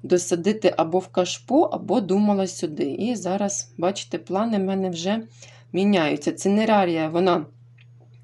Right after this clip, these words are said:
можливо, я її звідси заберу, вона така срібляста, я думаю, ви знаєте, і ехінацея, е, це лікарська рослина рожевого гарного насиченого кольору. В принципі, з буряком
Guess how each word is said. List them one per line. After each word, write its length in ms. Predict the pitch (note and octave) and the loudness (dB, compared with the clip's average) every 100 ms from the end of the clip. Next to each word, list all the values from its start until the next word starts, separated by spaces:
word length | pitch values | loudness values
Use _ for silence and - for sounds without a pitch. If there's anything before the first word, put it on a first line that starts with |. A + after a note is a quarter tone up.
| - - - F3 | -20 -20 -14 -6
можливо, 340 | F3 G#3+ F3+ | 0 2 6
я 80 | E3+ | 4
її 140 | E3 | 4
звідси 300 | F3+ F3+ F3 | 0 -2 -2
заберу, 520 | D#3+ F3 F3+ D4 D#4+ - - - - | -2 0 2 2 2 -2 -12 -20 -8
вона 300 | - F3+ F#3+ | 0 2 2
така 460 | F#3 D#3+ F3 E3+ E3 | 0 -2 0 0 0
срібляста, 840 | - - G3+ F3 E3 - - C#4 E4 | -2 -2 0 2 2 2 0 -2 0
я 100 | C#4 | -2
думаю, 420 | A#3 B3 A#3+ A#3+ | 0 0 0 -2
ви 100 | A3 | -2
знаєте, 500 | G#3+ A#3 A#3 A#3 A3+ | -2 -2 -2 -2 -2
і 320 | G3 G#3 B3+ G3 | -2 0 -2 -2
ехінацея, 840 | - G3 G3 - G#3+ A#3 A#3 G#3+ - - - - | -2 0 0 0 0 2 0 -2 -8 -20 -10 -4
е, 460 | E3 D#3+ D#3 D3+ D3 | -2 -2 -2 -4 -6
це 360 | - E3+ E3+ | -2 0 2
лікарська 760 | F3 A3 A3 - - - D#3+ E3 | 2 0 -2 -8 -10 -2 0 0
рослина 720 | E3+ - G#3 A3 F4 D#4 B3+ - | -2 -4 -2 2 4 4 2 -2
рожевого 680 | F#3 D#3+ F#3+ A3+ G#3+ F#3 | -4 0 0 0 0 0
гарного 560 | E3 F#3 F#3+ F#3 F3 F3 | -2 0 0 0 -2 -2
насиченого 760 | D#3+ D#3 F#3+ F#3 F3 F3+ F3 F3 | -2 -2 -4 -4 -2 -2 -4 -8
кольору. 480 | - C#3+ C3+ C#3+ | -4 -2 -2 -4
В 40 | - | -4
принципі, 520 | - C#4 D#4+ G3+ G3 | 0 2 2 -2 -4
з 100 | E3 | -4
буряком 580 | F3 G3 F#3+ - B3+ | 0 0 0 4 6